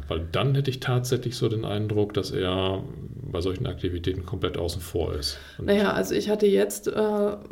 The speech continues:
Speaker 2: eigentlich auch überlegt, ob ich mit ihm darüber rede, ob er das denn möchte oder nicht.
Speaker 1: Mhm.
Speaker 2: Und hab dann aber mich dazu entschlossen zu sagen, okay,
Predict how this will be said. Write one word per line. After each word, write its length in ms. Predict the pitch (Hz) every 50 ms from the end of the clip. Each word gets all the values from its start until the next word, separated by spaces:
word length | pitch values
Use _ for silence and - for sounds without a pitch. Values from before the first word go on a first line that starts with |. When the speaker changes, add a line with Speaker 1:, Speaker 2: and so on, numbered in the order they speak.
| - - - -
Speaker 2:
eigentlich 500 | - 196 190 202 202 220 202 202 - -
auch 160 | 185 196 196 202
überlegt, 400 | 190 190 190 190 190 196 190 -
ob 120 | 196 185
ich 100 | 196 190
mit 200 | 190 190 185 -
ihm 140 | - 190 185
darüber 400 | 185 185 185 190 180 185 180 180
rede, 340 | 196 220 240 285 285 277 -
ob 120 | 208 208
er 80 | 208 196
das 180 | 202 190 190
denn 160 | - 196 180 180
möchte 380 | 180 190 185 185 - 202 185
oder 160 | 185 185 185
nicht. 500 | 185 185 190 240 277 277 - - - - - - - -
Speaker 1:
Mhm. 320 | - 107 101 98 101 110 123 - - - - - - - _ - - - _ - -
Speaker 2:
Und 640 | 202 202 202 196 196 190 190 190 185 185 - - - - - - - _ _ _ _ _ _ -
hab 380 | 202 196 190 190 190 - -
dann 240 | - 196 190 190 196
aber 260 | 202 196 196 196 190
mich 360 | 190 190 - 196 196 202 185 -
dazu 240 | 202 190 - -
entschlossen 560 | 190 185 180 - - 196 185 185 - 190 185 185
zu 100 | - 180
sagen, 300 | 175 185 180 180 180 185
okay, 180 | 180 - 202